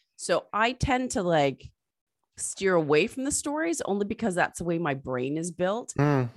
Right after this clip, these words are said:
Speaker 1: But I totally understand, like, yes, you need to relate to people on a human level. Yes, you need to connect, and they need to relate to you and feel something towards you. And so, like,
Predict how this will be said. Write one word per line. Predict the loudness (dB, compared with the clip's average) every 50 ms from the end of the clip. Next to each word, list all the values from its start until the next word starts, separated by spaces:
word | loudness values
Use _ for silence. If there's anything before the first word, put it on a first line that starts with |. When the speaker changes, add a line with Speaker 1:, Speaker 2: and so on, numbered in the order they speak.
| 0
Speaker 1:
But | 2 4 4
I | 4 4
totally | 2 2 2 2 2 2 2 0 0 0 0
understand, | 0 0 0 0 -2 -2 -4 -4 -2 2 2 4 4 4 4 2 4
like, | 4 4 4 2 0 -6 -16 _ _ _ _ _ -4
yes, | 2 4 4 4 4 0 -2
you | 0
need | 0 -2 -4
to | -6 -6
relate | -6 -2 -2 -2 -4 -4
to | -6
people | -6 -6 -4 -4 -2 -2
on | -2 -2 -2
a |
human | -2 -2 -2 -2 0 2
level. | 2 2 2 2 2 0
Yes, | 0 0 0 0 0 0 -2
you | -4 -4
need | -4 -4 -4 -6
to | -8
connect, | -10 -8 -6 -2 -2 -2 -2 -4 _ -16 -8 _
and | -4 0 2
they | 2 2
need | 4 2 0 -2 -4
to | -6
relate | -6 -4 -2 0 -2 -2 -2 -6
to | -6 -6 -6
you | -4 -2 0 2 2 2 2 2 0 -4 -8 _ _ _ _ _ _
and | 0 0 0 0
feel | -4 _ -4 0 0 0 0
something | 0 -2 -2 -2 -2 -4 -4 -4
towards | -4 -6 -6 -4 -4 -4 -4 -4 -6 -6 -8
you. | -6 -6 -4 -6 -6 -8 -14 _ _ _ _ _ _ _ _ _ _ _ _ _ _ _ _ _ _ _ _ _ _ _ _ _ _ _ _ _ _
And | 2 2 2 2 2
so, | 2 4 4 6 6
like, | 6 6 6 6 4 2 -4